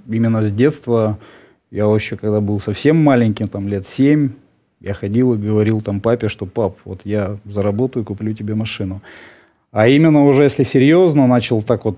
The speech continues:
э, понимать, что хоккей — это профессия, наверное, лет в четырнадцать, в таком переходном возрасте, э, уже, так скажем,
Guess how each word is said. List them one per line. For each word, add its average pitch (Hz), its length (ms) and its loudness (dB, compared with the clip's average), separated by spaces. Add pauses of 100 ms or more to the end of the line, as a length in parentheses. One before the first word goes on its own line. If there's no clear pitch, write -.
э, 107 240 2
понимать, 120 500 2
что 101 380 -2
хоккей — 107 640 0 (220)
это 98 200 -6
профессия, 113 540 -2
наверное, 110 400 0
лет 117 200 0 (640)
в - 60 -20
четырнадцать, 120 720 -2
в - 20 -20
таком 107 300 -4
переходном 107 500 0
возрасте, 107 720 0
э, 95 600 -6
уже, 101 380 0
так 92 260 -12
скажем, 95 560 -6